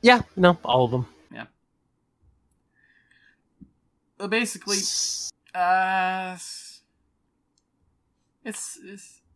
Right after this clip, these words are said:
Speaker 2: it's like a seven for me now. Like, it's still good and enjoyable. It's just that all the problems are starting to show up, and it's really starting to hinder the experience of watching it. So it's a seven for me.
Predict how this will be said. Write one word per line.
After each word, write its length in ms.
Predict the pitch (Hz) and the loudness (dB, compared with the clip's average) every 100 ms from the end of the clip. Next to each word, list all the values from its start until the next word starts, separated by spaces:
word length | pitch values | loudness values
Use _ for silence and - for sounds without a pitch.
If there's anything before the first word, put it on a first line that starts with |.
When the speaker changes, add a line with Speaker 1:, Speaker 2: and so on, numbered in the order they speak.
| _ 214 | _ -8
Speaker 2:
it's 100 | 277 | -4
like 140 | 262 | -2
a 40 | 208 | -2
seven 420 | - 143 151 147 | 0 -2 -2 -10
for 120 | 165 | -12
me 160 | 156 156 | -10 -6
now. 280 | 156 156 - _ _ _ _ _ - | -4 -6 -10 _ _ _ _ _ -4
Like, 180 | 180 - | -4 -2
it's 180 | 208 - | -6 -6
still 340 | 262 247 196 - | 0 2 0 -4
good 380 | 190 190 202 180 _ _ | -4 -2 -4 -6 _ _
and 180 | 175 180 | -12 -10
enjoyable. 640 | 180 160 180 190 202 196 | -8 -4 -2 -2 -6 -8
It's 140 | 180 - | -10 -8
just 180 | 190 196 | -6 0
that 280 | 185 - _ _ _ - _ _ _ _ | 0 0 _ _ _ -20 _ _ _ _
all 300 | 165 202 214 | 2 4 4
the 100 | 196 | 2
problems 540 | - 175 180 190 175 165 | 0 6 6 4 -6 -12
are 60 | 165 | -8
starting 300 | 180 175 160 | -4 -4 -6
to 60 | |
show 320 | 143 156 147 147 | -8 -4 -2 0
up, 260 | 151 - - | 0 -2 -8
and 220 | 147 143 | -6 -4
it's 220 | 143 - 139 | -8 -10 -6
really 280 | 151 156 135 | -4 -4 -6
starting 300 | 147 139 135 | -6 -6 -6
to 280 | 131 127 - _ | -8 -8 -14 _
hinder 560 | 147 131 127 120 123 - _ - | -6 -6 -6 -10 -12 -20 _ -16
the 140 | 123 | -14
experience 600 | 117 135 123 120 123 - | -14 -12 -12 -12 -16 -18
of 120 | 127 127 | -16 -14
watching 320 | 127 135 131 | -14 -16 -20
it. 120 | 135 _ _ _ _ _ _ _ _ _ _ _ _ _ _ _ _ _ _ _ _ _ _ _ - - - - _ _ - - - | -20 _ _ _ _ _ _ _ _ _ _ _ _ _ _ _ _ _ _ _ _ _ _ _ -14 -14 -16 -20 _ _ -20 -20 -8
So 140 | 160 | -4
it's 120 | 196 147 | -4 -6
a 40 | |
seven 320 | 147 120 113 - | -10 -12 -14 -20
for 80 | |
me. 140 | - | -16